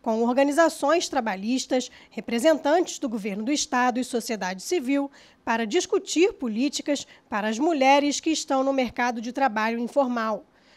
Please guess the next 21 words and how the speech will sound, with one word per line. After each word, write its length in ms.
O 80
objetivo 760
foi 260
mapear 560
a 60
situação 560
de 140
emprego 420
e 80
renda 420
para 200
essa 200
parcela 540
da 100
população 720
e 80
dar 260
diretrizes 800
que 140
garantam 580
direitos 640